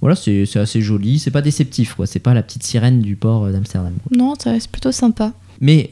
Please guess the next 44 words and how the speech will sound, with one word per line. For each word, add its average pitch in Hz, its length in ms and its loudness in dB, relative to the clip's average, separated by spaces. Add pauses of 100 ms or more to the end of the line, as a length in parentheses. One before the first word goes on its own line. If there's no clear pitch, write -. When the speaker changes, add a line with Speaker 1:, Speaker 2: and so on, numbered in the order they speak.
Speaker 1:
je 107 180 0
vais, 113 380 2
je 110 100 0
peux 123 140 0
pas 143 140 4
m'empêcher 123 540 2
de 95 480 0
redire 117 460 0
ce - 60 -14
qu'on 110 100 -2
s'était 107 300 -2
dit, 113 320 0
euh, 87 200 -6 (120)
à 101 40 -2
l'époque. 139 460 2 (380)
C'est 117 160 -4
qu'une 131 240 2
fois 190 120 0
qu'on 139 140 2
est 120 100 2
dans 107 140 0
la, 101 240 0 (240)
la, 98 380 2
devant 139 240 4
la 127 80 4
porte 120 180 0
de 120 60 0
Brandebourg, 113 460 4
dans 117 120 4
l'axe, 143 480 0
on 123 100 2
voit, 127 420 2
euh, 104 40 0
au 101 200 0
fond 147 260 2
un 113 120 4
hôtel, 135 440 2
je 110 120 -8
sais - 120 -14
plus 127 100 -2
ce - 80 -4
que 110 80 0
c'est, 110 320 2
euh, 95 260 0